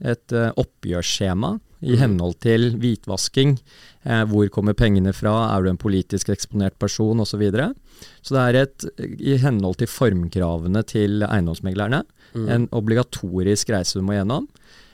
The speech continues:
Speaker 1: Ehm, samtidig som vi også har valgt å, sammen med eiendomsmeglerne, å putte en del kommersielle, kall det, eh, vrier på det.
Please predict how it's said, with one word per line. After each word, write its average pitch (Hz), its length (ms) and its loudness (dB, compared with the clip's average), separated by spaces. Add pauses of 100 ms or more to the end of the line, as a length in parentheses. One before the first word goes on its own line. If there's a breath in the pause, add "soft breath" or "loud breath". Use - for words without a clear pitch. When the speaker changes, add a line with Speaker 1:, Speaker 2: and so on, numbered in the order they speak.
(160 soft breath)
Speaker 1:
Ehm, 120 380 2
samtidig 127 520 2
som 139 180 2
vi 120 80 4
også 110 320 0
har 120 140 2
valgt 95 440 0
å, 113 120 -2 (220)
sammen 120 380 0
med 123 200 2
eiendomsmeglerne, 101 640 0
å 139 160 0
putte - 300 -2
en 104 80 2
del 95 200 2
kommersielle, 101 1040 0 (360 soft breath)
kall 107 260 0
det, 101 320 2 (200)
eh, 104 560 0
vrier 110 840 -4
på 101 180 -6
det. 113 180 2